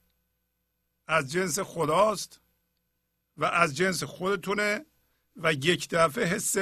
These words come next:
ریشه بینهایت می‌کنید و جمع میشین از جهان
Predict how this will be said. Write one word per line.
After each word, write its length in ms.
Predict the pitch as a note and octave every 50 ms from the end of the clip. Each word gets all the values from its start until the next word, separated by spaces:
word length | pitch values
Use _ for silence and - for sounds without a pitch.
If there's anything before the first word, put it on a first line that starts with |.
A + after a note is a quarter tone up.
| G3 G3 G3 G3+ - _ _ _ _ _ _ _ _ _ _
ریشه 400 | - D#3 F3 D3 - - G3+ G#3
بینهایت 640 | G#3 F3+ F#3 F3+ F#3 F3 E3 F3 F3 G#3 A#3+ A3+ - -
می‌کنید 440 | F#3+ C#3+ - E3+ C#3+ A#2 A2 - _ _ _ _ _ _ _ _ _ _ _ _ _ _ _ _ _ _ _ _ _ _ _ _ _ _ _ _ _ _ _ _ _ -
و 80 | E3 D#3+
جمع 320 | C3 C#3 F#3+ A3+ A#3+ A#3
میشین 340 | G3+ F#3+ E3 - F#3+ F#3 F3
از 180 | E3+ D#3+ C3+
جهان 380 | C#3 D3 C3 B2 C3 A#2+ G#2 -